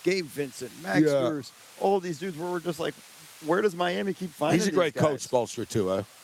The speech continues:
Speaker 1: One of the best. Him and Ty Lue are the top two coaches in the N B A. I don't think
Speaker 2: Ty Lue, really? Yeah, yeah, yeah.
Speaker 1: I think right
Speaker 2: And
Speaker 1: there.
Speaker 2: Lue's never really gotten a lot of credit for being a great coach, actually.
Speaker 1: Well, he doesn't get the credit 'cause he won it with LeBron, but I don't think everybody kinda understands.
Speaker 2: But
Speaker 1: That's
Speaker 2: isn't that
Speaker 1: hard.
Speaker 2: unfair? Like I've said that before. If you, if you coach LeBron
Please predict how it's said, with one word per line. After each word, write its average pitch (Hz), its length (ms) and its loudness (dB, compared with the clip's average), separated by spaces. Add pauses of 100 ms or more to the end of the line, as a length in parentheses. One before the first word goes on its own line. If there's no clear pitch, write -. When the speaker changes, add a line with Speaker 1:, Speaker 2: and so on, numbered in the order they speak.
(160)
Speaker 1:
One 156 200 2
of 165 60 -4
the 156 80 2
best. 135 320 -2
Him 170 140 0
and 175 120 -6
Ty 151 180 2
Lue 147 220 -4
are 123 60 -4
the 117 80 -12
top 127 240 -4
two 127 100 -8
coaches 117 380 -6
in 117 80 -12
the 113 140 -8
N 110 120 -10
B 107 120 -6
A. 107 80 -4
I 107 40 -6
don't 117 140 -8
think - 180 4
Speaker 2:
Ty 220 60 0
Lue, 214 260 0
really? 170 200 0
Yeah, 170 160 -2
yeah, 151 260 0
yeah. 147 100 0
Speaker 1:
I 143 120 0
think 151 200 -2
right 151 140 2
Speaker 2:
And 208 100 2
Speaker 1:
there. 320 160 2
Speaker 2:
Lue's 339 200 0
never 240 220 2
really 202 220 2
gotten 180 240 0
a 156 40 2
lot 156 120 2
of 123 60 -8
credit 185 300 0
for 135 80 -6
being 139 180 -4
a 123 40 -6
great 123 200 4
coach, 175 300 2
actually. 101 400 -2
Speaker 1:
Well, 170 100 4
he 180 100 2
doesn't 202 240 -2
get 185 120 -6
the 165 80 -6
credit 156 260 -2
'cause 143 140 -6
he 139 80 -4
won 143 220 -2
it 147 100 -2
with 135 120 -2
LeBron, 123 440 -4
but 120 100 -2
I 135 60 2
don't 147 160 0
think 147 180 -4
everybody 143 320 -2
kinda 139 260 -2
understands. 127 480 -6
Speaker 2:
But 156 140 6
Speaker 1:
That's 202 140 2
Speaker 2:
isn't 247 160 2
that 226 240 2
Speaker 1:
hard. 196 160 2
Speaker 2:
unfair? 160 640 2
Like 143 200 2
I've 160 160 2
said 165 200 2
that 156 140 2
before. 143 300 2
If 127 160 -6
you, 202 240 4
if 165 180 2
you 190 140 0
coach 202 380 2
LeBron 139 560 2